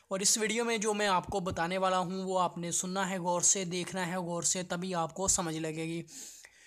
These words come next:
स्टूडेंट्स, जो अभी अभी नोटिफिकेशन आया है कि स्पेशल एग्ज़ाम्स का जो तमाम डेट शीट आ गई है, अ, शेड्यूल्स,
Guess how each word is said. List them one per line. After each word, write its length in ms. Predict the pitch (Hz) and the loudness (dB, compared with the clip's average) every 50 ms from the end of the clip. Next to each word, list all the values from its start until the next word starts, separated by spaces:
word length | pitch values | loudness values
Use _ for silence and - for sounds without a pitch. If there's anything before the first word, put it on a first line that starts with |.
| - _ - | -16 _ -2
स्टूडेंट्स, 500 | - - 254 247 254 277 277 247 - - | -2 0 0 0 0 0 0 0 0 0
जो 220 | 269 254 254 254 | 2 2 4 2
अभी 400 | 262 - - 214 196 285 277 269 | 2 0 -2 -2 -2 0 2 2
अभी 160 | 254 220 254 | 2 2 0
नोटिफिकेशन 580 | 233 220 214 208 185 - 220 208 196 - 220 214 | -2 0 -2 -2 -2 -2 -2 0 2 2 2 2
आया 200 | 208 196 190 185 | 2 2 2 2
है 120 | 180 180 | 0 -2
कि 120 | 175 196 190 | -2 0 2
स्पेशल 580 | - - - - 202 185 185 - - 240 233 | 2 2 2 2 0 2 4 4 4 4 2
एग्ज़ाम्स 580 | 226 220 185 180 185 180 170 175 185 180 175 - | 2 0 0 0 0 0 0 0 0 -2 -4 -4
का 180 | - 185 175 | -2 -2 -2
जो 260 | 175 165 185 175 175 175 | -2 -2 -2 -2 -2 -2
तमाम 560 | 175 190 180 170 170 180 196 208 214 214 196 | -2 -2 0 0 2 2 4 2 2 0 -2
डेट 280 | 170 185 180 180 175 | -4 -2 -2 -2 0
शीट 280 | 170 - - 208 196 180 | 2 2 2 0 0 0
आ 160 | 170 160 165 | 2 2 2
गई 200 | 180 180 185 185 | 2 0 -4 -4
है, 320 | 165 180 185 180 180 185 180 - - - - - - - - _ - | -2 -2 -2 -2 -2 -4 -6 -10 -14 -16 -16 -16 -18 -20 -16 _ -4
अ, 120 | 190 185 | -2 0
शेड्यूल्स, 640 | 185 - - 196 180 202 202 220 226 202 190 208 196 | 2 2 2 2 0 -2 -2 -2 -2 -2 -2 -4 -4